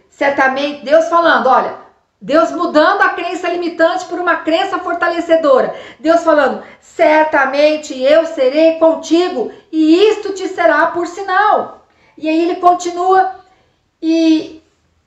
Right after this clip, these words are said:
e aí Deus, o Moisés ainda falou: "Mas e quando eles perguntarem como é que é o nome desse Deus, o que que eu vou dizer?" E Deus de novo trocou por uma crença fortalecedora. Diga:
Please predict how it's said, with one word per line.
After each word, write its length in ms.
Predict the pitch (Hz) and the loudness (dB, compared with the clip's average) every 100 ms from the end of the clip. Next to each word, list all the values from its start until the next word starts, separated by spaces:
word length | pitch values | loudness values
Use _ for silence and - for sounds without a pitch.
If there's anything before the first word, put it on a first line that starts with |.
| _ | _
e 120 | 294 | -2
aí 260 | 302 311 320 | 2 2 2
Deus, 380 | 320 311 - - | 0 -2 -4 -14
o 140 | - 277 | -16 -4
Moisés 460 | 302 302 311 320 | 0 2 2 0
ainda 160 | 311 320 | 0 0
falou: 340 | 320 294 269 - - | 2 2 2 -4 -8
"Mas 220 | 427 466 | -4 0
e 80 | 466 466 | 0 0
quando 160 | 466 | 0
eles 180 | 466 403 | 0 -2
perguntarem 680 | 440 403 440 440 415 440 415 | -2 -2 -2 0 0 0 -2
como 140 | 427 | -2
é 100 | 427 | -2
que 100 | 440 | -2
é 60 | 440 | -2
o 100 | 427 | 0
nome 320 | 403 453 453 | 2 2 2
desse 320 | 440 427 427 | 0 0 -2
Deus, 220 | 427 427 427 | 0 0 0
o 40 | |
que 80 | 440 | -4
que 60 | 440 | -4
eu 60 | |
vou 180 | 440 440 415 | 0 0 -2
dizer?" 400 | 381 392 453 - - - _ | -4 -4 -2 -2 -6 -18 _
E 120 | 214 | -14
Deus 280 | 190 220 226 | 4 6 6
de 120 | 240 | 2
novo 600 | 214 214 262 285 285 294 - _ | -2 2 4 2 0 -8 -16 _
trocou 460 | - 277 262 254 254 | -4 0 2 2 2
por 100 | 254 | -2
uma 220 | 254 240 | -4 -6
crença 380 | 233 240 240 233 | -6 -8 -6 -8
fortalecedora. 920 | - 233 226 220 226 - 208 202 160 | -6 -6 -2 0 0 -2 -2 -4 -4
Diga: 320 | 185 262 202 | -8 -4 -2